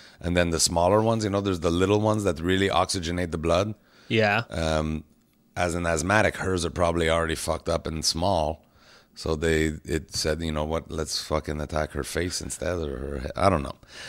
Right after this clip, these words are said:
Speaker 1: Listen, I'm not a scientist,
Speaker 2: So wait,
Speaker 1: but it,
Speaker 2: is he,
Speaker 1: I found
Speaker 2: is
Speaker 1: it
Speaker 2: he a
Speaker 1: interesting
Speaker 2: s-
Speaker 1: that they're both going through it at the same time.
Speaker 2: Yeah.
Speaker 1: Totally different
Speaker 2: Yeah.
Speaker 1: illnesses,
Speaker 2: Yeah,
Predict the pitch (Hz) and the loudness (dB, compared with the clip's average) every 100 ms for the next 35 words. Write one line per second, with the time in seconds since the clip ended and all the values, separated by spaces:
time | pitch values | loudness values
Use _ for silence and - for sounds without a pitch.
0 | - - 135 - 76 78 90 82 78 90 | -6 4 6 6 2 0 0 0 0 0
1 | 95 - 175 202 202 160 120 - - 123 | 4 8 10 10 10 10 10 8 8 8
2 | 139 160 113 101 131 - 104 95 95 78 | 10 10 12 10 10 10 8 8 6 6
3 | 98 98 80 104 117 - - - - 92 | 4 4 6 6 6 2 -10 -14 -2 4
4 | 104 98 101 95 92 82 101 87 98 95 | 4 4 0 2 0 0 0 0 0 2
5 | 90 80 - _ _ - 135 147 104 104 | 2 -2 -8 _ _ -2 0 0 2 2
6 | 90 85 78 85 - 76 64 - 101 131 | 2 0 0 -2 -2 -4 -6 -4 0 2
7 | 135 92 78 - - - - _ _ _ | 4 2 -2 -6 -6 -8 -8 _ _ _
8 | _ _ _ _ - 113 143 104 | _ _ _ _ 0 4 4 4